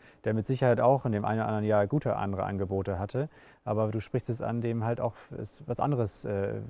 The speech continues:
wertvoller war oder gerade für seine Familie er den Standort Oldenburg als wichtig erachtet hat. Was, äh,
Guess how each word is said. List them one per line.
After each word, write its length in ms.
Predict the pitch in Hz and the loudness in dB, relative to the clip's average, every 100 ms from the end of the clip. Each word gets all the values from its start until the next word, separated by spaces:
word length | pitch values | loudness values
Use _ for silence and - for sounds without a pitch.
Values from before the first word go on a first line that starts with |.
| 113 | -2
wertvoller 540 | 117 - - 107 98 | -2 0 0 2 2
war 260 | 92 95 123 | 0 0 -2
oder 220 | 107 98 | 0 0
gerade 160 | 98 98 | 0 -2
für 100 | 104 | -4
seine 220 | 101 98 | -2 -4
Familie 420 | - 101 117 117 | -4 -2 0 2
er 120 | 110 104 | 0 0
den 120 | 104 | -4
Standort 360 | - 113 113 | -4 -2 -2
Oldenburg 460 | - 113 120 117 117 - - - _ | -2 -2 -2 -2 -4 -6 -20 -20 _
als 280 | 107 104 - | -10 -10 -4
wichtig 300 | 120 - 92 | -4 -2 -6
erachtet 340 | 98 92 101 | -4 -4 -4
hat. 220 | 92 92 - - - _ | -6 -8 -10 -20 -20 _
Was, 420 | 120 123 131 - 113 | -2 -2 -2 -6 -4
äh, 320 | 123 123 | 0 0